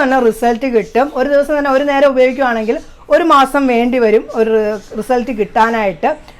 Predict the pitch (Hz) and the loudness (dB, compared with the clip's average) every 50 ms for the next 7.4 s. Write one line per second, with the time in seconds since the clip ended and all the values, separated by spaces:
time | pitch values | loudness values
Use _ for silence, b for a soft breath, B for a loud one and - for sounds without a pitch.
0 | B - 294 294 302 294 285 277 294 302 302 302 277 294 311 311 294 285 285 294 | B -2 0 0 2 2 2 2 4 4 4 4 2 2 2 0 0 0 0 0
1 | 285 294 285 302 277 262 254 254 269 285 285 277 269 262 269 247 214 226 226 226 | -2 -2 -2 0 0 0 0 0 0 0 0 0 0 0 0 2 4 4 4 4
2 | 226 226 247 233 220 208 202 196 190 262 294 b b b b b - - 262 240 | 4 2 0 -2 -2 -2 -4 -6 -6 -6 -8 b b b b b -2 -2 -2 -2
3 | - - 311 311 311 320 311 285 254 233 233 247 269 285 - - 240 214 214 214 | 0 2 4 4 4 4 2 0 0 0 0 0 -2 -2 -6 -6 -4 -2 -2 -2
4 | 208 - 262 269 233 214 190 - - 247 285 285 - - 240 240 254 262 262 247 | -2 -2 -2 0 0 -2 -4 -2 -4 -4 -4 -4 -6 -2 0 2 4 4 4 2
5 | 262 269 - - 285 240 226 226 233 240 254 285 330 b b b b b b 247 | 0 -4 -4 -2 0 2 2 2 2 0 0 -2 -2 b b b b b b 0
6 | 247 254 277 311 302 277 262 254 269 262 262 247 226 220 220 214 - 269 269 269 | 0 2 2 2 2 2 2 2 0 0 0 0 2 2 2 0 0 0 0 2
7 | 233 208 196 - - 262 320 | 0 0 -2 -2 -2 -4 -4